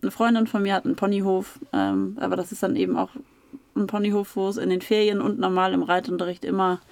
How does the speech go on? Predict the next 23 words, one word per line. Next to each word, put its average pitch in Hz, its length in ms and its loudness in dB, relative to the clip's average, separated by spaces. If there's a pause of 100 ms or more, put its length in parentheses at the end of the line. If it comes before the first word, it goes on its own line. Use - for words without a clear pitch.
(460)
in 202 80 0
einer 185 120 2
Gruppe 190 240 0
ins - 140 -2
Gelände 175 300 0
geht. 170 300 -4 (100)
Ähm, 165 360 -2 (340)
aber 220 140 2
ich 214 100 -8
glaub, 220 180 0
das 208 120 -4
ist 214 120 -4
eben 202 160 2
genau 196 220 0
das, 202 140 -2
es 214 140 -6
gibt - 200 -2
da 180 80 0
nicht 180 220 -4
so 185 160 -4
viele - 280 -8
von. 220 300 -4 (160)
Es - 120 -20